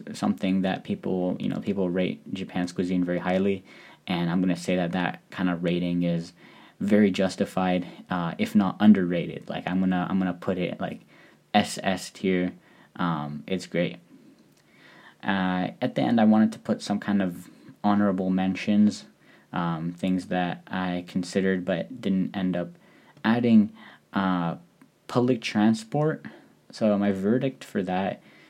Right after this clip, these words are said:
is just right. Um, it's, it's kinda, it's got a good rating. Uh, I think people rate Japan's public transport pretty highly.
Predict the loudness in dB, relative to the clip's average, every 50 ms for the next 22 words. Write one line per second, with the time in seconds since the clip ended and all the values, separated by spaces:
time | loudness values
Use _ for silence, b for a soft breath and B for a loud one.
0 | b b -10 -8 -8 -8 -8 -2 0 2 2 0 0 -4 -2 -2 0 2 2 2
1 | 0 0 -6 B B B B B B B B B -4 -2 0 0 0 -2 -4 -4
2 | -8 -12 -14 -16 _ -16 -16 -10 -2 2 2 4 2 2 0 0 0 0 2 4
3 | 4 4 6 6 6 6 6 8 8 8 8 6 B B B B B B -4 -2
4 | -2 -2 -2 -4 -2 -2 -2 -2 0 -2 -2 0 -2 -2 0 0 -2 -2 -4 -6
5 | -8 -12 -12 -8 -4 -4 -4 -4 -6 -6 -6 -4 -4 -4 -6 -6 -6 -6 -6 -6
6 | -6 -4 -4 -4 -4 -4 B B B B B B B 0 2 4 4 4 2 2
7 | 2 2 2 2 2 0 -2 -6